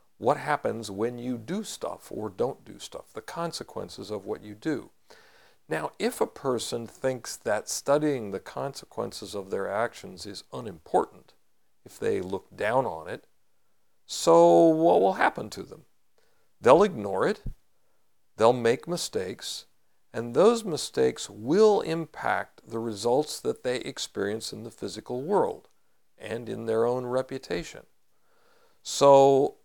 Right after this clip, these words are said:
the person who removes Musr, who doesn't think it's important, who doesn't want to pay attention to it, is bound to make mistakes in life.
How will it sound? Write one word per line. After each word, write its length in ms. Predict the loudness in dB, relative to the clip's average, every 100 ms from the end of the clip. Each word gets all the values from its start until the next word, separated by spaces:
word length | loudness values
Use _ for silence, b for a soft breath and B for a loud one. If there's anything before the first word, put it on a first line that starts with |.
| _ -12
the 100 | -12
person 540 | -2 0 0 0 -2
who 140 | 0
removes 640 | 0 2 0 0 0 0 -4
Musr, 600 | 0 0 0 -8 -10 -6
who 580 | -2 -2 -2 -2 -4 0
doesn't 320 | 0 0 -6
think 220 | -10 -12
it's 100 | -12
important, 720 | -16 -8 -4 -4 -6 -20 -20
who 560 | -12 -10 -8 -8 -10 -12 b b b b b
doesn't 300 | -6 -6 -6
want 160 | -6
to 140 | -6 -8
pay 120 | -10
attention 500 | -10 -10 -12 -12 -16
to 240 | -16 -16 -18
it, 120 | -20 _ _ _ _ _ _ _ _ _
is 300 | -2 0 0
bound 760 | -2 0 2 2 2 -2 -6 -10
to 140 | -6
make 340 | -4 -4 -4 -8
mistakes 500 | -12 -4 -4 -4 -8
in 120 | -8
life. 480 | -8 -8 -12 _